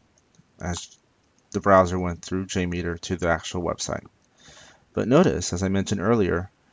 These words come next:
that everything that we record from the proxy will be placed under the recording controller. And currently there are no samplers. When we look at the results tree,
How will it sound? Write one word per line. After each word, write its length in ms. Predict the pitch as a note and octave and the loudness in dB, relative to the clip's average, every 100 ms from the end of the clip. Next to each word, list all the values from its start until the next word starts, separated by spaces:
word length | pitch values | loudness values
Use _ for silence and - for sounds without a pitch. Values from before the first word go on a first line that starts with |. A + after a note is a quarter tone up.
| _ _ _ | _ _ _
that 140 | - F#2 | -4 0
everything 340 | G#2+ C3 D3+ | 2 2 4
that 100 | B2+ | 4
we 120 | G#2+ | 4
record 520 | G2+ F#2+ - C3 A2 | 0 -2 -2 2 2
from 120 | - F#2+ | 0 -6
the 80 | |
proxy 520 | E2+ C3 C#3+ - F#2 F2 | -2 0 0 0 -4 -2
will 100 | G2 | -2
be 100 | F#2+ | -2
placed 320 | - G2 F#2+ | 0 0 0
under 140 | G2 F2+ | 0 0
the 80 | |
recording 400 | F2+ F#2 - A#2+ | -2 -4 0 0
controller. 520 | A#2 A2+ - E2+ - - _ _ _ _ _ _ _ | 0 -4 -4 -4 -4 -10 _ _ _ _ _ _ _
And 140 | - G#2+ | -6 0
currently 300 | D3 C#3 A#2 | 4 6 8
there 140 | G#2 | 6
are 40 | F#2+ | 4
no 140 | F#2 | 0
samplers. 680 | - F#2+ G2+ - - - - _ _ _ - _ _ - | 0 -2 -2 -8 -8 -10 -10 _ _ _ -20 _ _ -14
When 140 | - G2 | -4 0
we 40 | |
look 160 | G2 - | 0 0
at 60 | |
the 80 | G2+ | -2
results 360 | F#2 F#2 D#3 - | 0 4 4 2
tree, 340 | - F2+ F#2 | -6 -6 -6